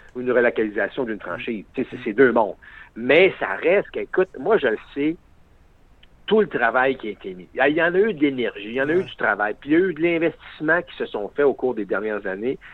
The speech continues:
Speaker 1: Pas à peu près, là. Euh, je me dis, est-ce que tout ça a servi absolument à rien ?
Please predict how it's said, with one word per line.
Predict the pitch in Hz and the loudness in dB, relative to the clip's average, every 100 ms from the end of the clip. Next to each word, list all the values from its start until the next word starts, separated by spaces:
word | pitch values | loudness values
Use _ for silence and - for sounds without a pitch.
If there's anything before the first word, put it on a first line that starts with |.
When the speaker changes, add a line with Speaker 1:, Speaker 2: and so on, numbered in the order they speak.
| - - - - | -20 -20 -6 6
Speaker 1:
Pas | 208 | 6
à | 156 | 6
peu | 123 | 2
près, | - 160 127 | 2 2 2
là. | 90 - - - - 101 | -2 -12 -20 -20 -12 -2
Euh, | 104 101 98 95 95 92 _ _ - - - | 0 0 0 -4 -10 -20 _ _ -20 -20 -20
je | - 107 | -14 -8
me | 104 | -6
dis, | 156 | -4
est-ce | 135 - | -6 -6
que | - - | -16 -10
tout | 190 - | -10 0
ça | 214 208 | 4 4
a | 143 | 2
servi | 123 110 135 165 | 0 -2 -2 -6
absolument | 104 - 139 131 - | -6 -6 -4 -4 -4
à | 101 | -6
rien ? | 95 92 135 | -8 -10 -10